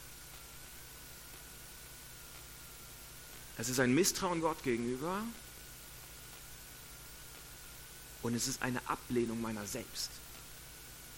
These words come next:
Meine Eltern, die mich geformt, geprägt haben, ein Stück von dem, das Material, woraus ich gemacht wurde, es steckt in mir selbst drin. Ich kann nicht meine, meine Eltern ablehnen und mich selber voll annehmen und auch nicht den Plan Gottes für mein Leben.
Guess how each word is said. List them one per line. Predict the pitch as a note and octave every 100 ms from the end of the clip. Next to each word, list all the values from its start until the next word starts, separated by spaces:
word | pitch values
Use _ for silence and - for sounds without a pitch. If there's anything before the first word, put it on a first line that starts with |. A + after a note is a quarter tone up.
| - - -
Meine | G#2+ G#2+
Eltern, | A#2 A#2
die | G#2+
mich | G#2 -
geformt, | G#2+ - - -
geprägt | - C3 -
haben, | - G#2+
ein |
Stück | - - -
von | A#2+
dem, | A2+ A2 - - - -
das | - B2
Material, | - - B2 B2+ - - -
woraus | B2+ A#2+ A#2+
ich | B2
gemacht | - C3+ C#3+ - -
wurde, | G2+ F2 F2 -
es | -
steckt | - D#3 -
in | A#2+ A2+
mir |
selbst | G#2+ C3 - - -
drin. | A2+ - - - - - - -
Ich |
kann | - C#3+
nicht | B2
meine, | C3 B2+ A#2+ - - - C3
meine | A#2+ -
Eltern | C#3+ C#3 C#3+
ablehnen | D#3 - A2 A2
und | A#2
mich | A2+ G2+
selber | C3 D3+ B2
voll | - C3+ -
annehmen | C#3 C3+ A2+ F#2+ - - - - -
und | C3 C3+
auch | E3 B2+
nicht | G2+
den | A2+
Plan | A2+ C#3 C#3+
Gottes | C3 C3+ A2 -
für | G2+
mein | G#2 G#2
Leben. | G#2+ G#2